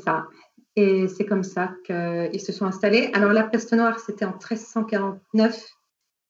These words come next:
et les marchands allemands ouvraient leur comptoir en treize cent soixante, donc en onze ans, ce qui est assez rapide, je trouve, pour l'époque. Et puis, il fallait se remettre de la peste. Donc, ça montrait à quel point ils voulaient s'installer à Bergen aussi.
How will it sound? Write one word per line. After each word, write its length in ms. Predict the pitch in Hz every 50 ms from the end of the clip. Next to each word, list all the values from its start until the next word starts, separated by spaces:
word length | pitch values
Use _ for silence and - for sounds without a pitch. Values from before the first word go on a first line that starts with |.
| _ _ _ _ _ _ -
et 60 | 208
les 80 | 202 202
marchands 560 | 214 214 214 214 - - - 233 233 214 - -
allemands 320 | 202 202 214 220 233 247 240
ouvraient 240 | 208 202 208 220
leur 160 | 214 - - -
comptoir 340 | - 196 - - 240 208
en 140 | 202 185 -
treize 340 | - - - 233 214 214 - -
cent 120 | - 240 220
soixante, 540 | - - 196 190 - - 180 170 170 - - - _ _ -
donc 200 | 180 175 - -
en 220 | 180 170 165 - -
onze 260 | 226 240 240 226 190 208
ans, 300 | 202 214 277 - - _ _ _ _ _ _ _ _ _ _ _ _ _
ce 100 | _ _
qui 80 | - -
est 40 | -
assez 200 | - - - 240
rapide, 380 | 233 208 208 - - 247 247 -
je 60 | -
trouve, 320 | - - 208 214 247 240 - - - _ _ _ _ _
pour 80 | - 202
l'époque. 360 | 185 165 - 196 220 - - - - _ _ _ _ _ _ _ _ _ _ _ _ _ _ -
Et 40 |
puis, 140 | - - 208
il 60 | -
fallait 180 | - 208 190 185
se 100 | - -
remettre 220 | 202 208 202 196 180
de 40 | 175
la 140 | 170 165
peste. 280 | - - 190 214 - -
Donc, 120 | 202 196
ça 100 | - - 208
montrait 320 | 208 214 220 - - 247
à 40 | 220
quel 240 | - - 190 185 -
point 180 | - 240 233
ils 120 | 208 196 185
voulaient 260 | - 220 226 233 226
s'installer 560 | 220 - 214 202 - - - 208 202 202 190
à 80 | 180 170
Bergen 400 | 170 165 165 160 165 185 208 202
aussi. 320 | 170 - - - 202 -